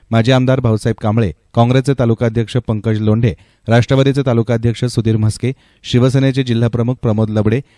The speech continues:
राष्ट्रवादीचे शिर्डी शहराध्यक्ष महेंद्र शेळके,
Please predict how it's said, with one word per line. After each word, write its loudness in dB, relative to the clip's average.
राष्ट्रवादीचे 2
शिर्डी 0
शहराध्यक्ष 0
महेंद्र 0
शेळके, 0